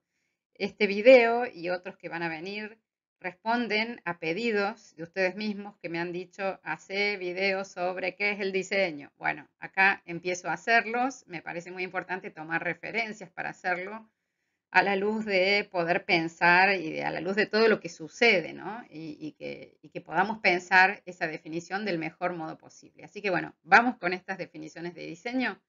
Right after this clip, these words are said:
Los invito a quedarse. Bueno,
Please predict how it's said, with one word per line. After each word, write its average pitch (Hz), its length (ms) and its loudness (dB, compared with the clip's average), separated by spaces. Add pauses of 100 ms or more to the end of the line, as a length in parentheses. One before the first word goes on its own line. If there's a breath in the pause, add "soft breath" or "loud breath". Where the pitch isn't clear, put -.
(480)
Los 170 200 -4
invito 170 300 -2
a 180 80 -2
quedarse. - 440 -12 (1600)
Bueno, 185 200 10